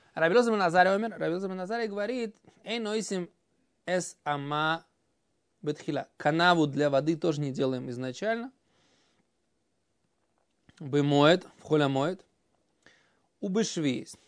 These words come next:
И в седьмой год. То есть новую канаву для воды в седьмой год тоже делать нельзя, и в холямоэд тоже делать нельзя. Хахомим, мудрецы же говорят,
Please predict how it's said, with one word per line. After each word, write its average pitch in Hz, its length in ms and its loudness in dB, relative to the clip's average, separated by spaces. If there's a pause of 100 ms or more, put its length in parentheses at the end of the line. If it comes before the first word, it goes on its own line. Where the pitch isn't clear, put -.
(140)
И 180 320 -6
в - 80 -20
седьмой 147 340 -2
год. - 280 -8
То - 80 -20
есть - 340 -20 (120)
новую 170 340 -6
канаву 151 340 -6
для 147 140 -8
воды 180 240 -6
в 202 60 -14
седьмой 165 240 -10
год 180 180 -6
тоже 160 160 -8
делать 147 160 -8
нельзя, 190 320 -8
и 180 80 -6
в - 60 -20
холямоэд 175 360 -8
тоже 156 180 -8
делать 135 160 -10
нельзя. 143 240 -20 (1080)
Хахомим, 240 460 -2
мудрецы 165 480 0
же 233 80 -4
говорят, 180 500 8